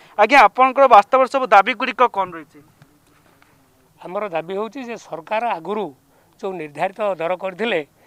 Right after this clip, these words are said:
Speaker 2: ସେଇ ଦର ଅନୁସାରେ ସରକାର ନେବା ପାଇଁକା। ଚଳିତ ବର୍ଷ ଯେଉଁ ପ୍ରାକୃତିକ ବିପର୍ଯ୍ୟୟ ହେଲା, ଅଦିନିଆ ବର୍ଷା ହେଲା, ସେ ବର୍ଷା ଯୋଗୁଁ ଧାନ କିଛି ଅଂଶରେ ଖରାପ ହେଇଛି। ଖରାପ ହେଇଛି ମାନେ ପାଣି କୋଉଠି ବାଜିଛି, କ'ଣ ହେଇଛି, କିନ୍ତୁ କେତେକ ଧାନ ଯେଉଁଗୁଡ଼ା ବର୍ଷା ପୂର୍ବରୁ ଆଦା ହେଇଛି,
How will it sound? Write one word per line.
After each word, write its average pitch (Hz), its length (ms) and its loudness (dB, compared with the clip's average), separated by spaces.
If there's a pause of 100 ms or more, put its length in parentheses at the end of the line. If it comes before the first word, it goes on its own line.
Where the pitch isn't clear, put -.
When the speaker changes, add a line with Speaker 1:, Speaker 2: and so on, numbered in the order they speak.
(160)
Speaker 2:
ସେଇ 214 320 -12
ଦର 175 220 -6
ଅନୁସାରେ 196 480 -8
ସରକାର 190 380 -10
ନେବା 170 260 0
ପାଇଁକା। 139 340 -10 (480)
ଚଳିତ 175 360 -10
ବର୍ଷ 220 300 -12 (260)
ଯେଉଁ 233 100 -18
ପ୍ରାକୃତିକ 180 460 -18
ବିପର୍ଯ୍ୟୟ 175 440 -8
ହେଲା, 208 200 -2
ଅଦିନିଆ 175 360 -8
ବର୍ଷା 156 320 -2
ହେଲା, 202 180 2 (420)
ସେ - 200 -8
ବର୍ଷା 156 340 -6
ଯୋଗୁଁ 220 300 -8 (300)
ଧାନ 151 280 -14 (220)
କିଛି - 280 -20
ଅଂଶରେ 226 380 0 (800)
ଖରାପ 220 300 4
ହେଇଛି। 180 340 -6
ଖରାପ 233 280 2
ହେଇଛି 262 200 -4
ମାନେ 277 280 0 (340)
ପାଣି 233 180 2
କୋଉଠି 240 220 -8
ବାଜିଛି, 220 360 -2
କ'ଣ 220 180 -2
ହେଇଛି, 196 200 -4
କିନ୍ତୁ 269 200 -10
କେତେକ 247 340 -4
ଧାନ 233 200 0
ଯେଉଁଗୁଡ଼ା 233 300 0
ବର୍ଷା 185 300 -4
ପୂର୍ବରୁ 202 340 -8
ଆଦା 226 200 2
ହେଇଛି, 233 320 -4